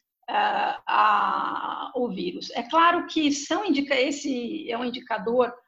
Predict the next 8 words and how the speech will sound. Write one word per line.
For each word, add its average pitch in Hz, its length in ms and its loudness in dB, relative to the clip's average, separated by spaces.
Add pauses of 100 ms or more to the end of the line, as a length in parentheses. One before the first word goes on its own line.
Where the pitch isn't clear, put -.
(680)
indireto, 247 720 6
né? 254 400 0
Tem 269 200 0
muitas 262 960 0
limitações 277 880 4
esses - 340 -8
testes - 440 -6
rápidos, - 600 -6